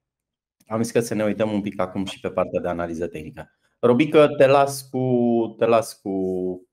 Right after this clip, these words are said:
partea de analiză tehnică. Ne uităm la patru, cinci, uh, proiecte, patru, cinci monede, după care eventual revenim la,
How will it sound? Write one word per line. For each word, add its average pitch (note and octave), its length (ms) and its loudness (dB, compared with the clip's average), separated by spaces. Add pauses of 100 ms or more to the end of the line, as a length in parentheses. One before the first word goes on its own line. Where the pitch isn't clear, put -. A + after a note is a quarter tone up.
partea G2+ 300 2
de F#2+ 100 0
analiză G2 440 -2
tehnică. B2+ 440 0
Ne A#2+ 100 2
uităm G#2+ 240 -2
la G2 140 2
patru, F#2+ 360 0
cinci, F#2+ 420 -8
uh, F2+ 340 0 (140)
proiecte, B2 680 0
patru, G#2 240 2
cinci G2+ 260 -4
monede, A#2 380 0
după G#2 280 -6
care F#2+ 560 0
eventual F2 520 -2
revenim E2+ 420 -4
la, E2 380 -4